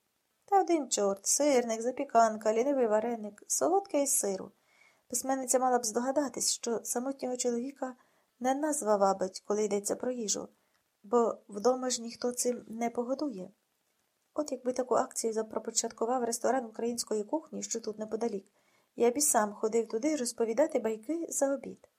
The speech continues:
Амалія навіть розгубилась від такої заяви і про її статус, і про сутність самотнього чоловіка.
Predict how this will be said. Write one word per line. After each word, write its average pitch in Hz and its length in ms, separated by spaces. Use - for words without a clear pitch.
Амалія 214 380
навіть 214 320
розгубилась 220 680
від 202 120
такої 233 340
заяви 285 480
і 247 100
про 247 180
її 226 200
статус, 226 680
і 247 120
про 240 220
сутність 285 400
самотнього 220 440
чоловіка. 214 640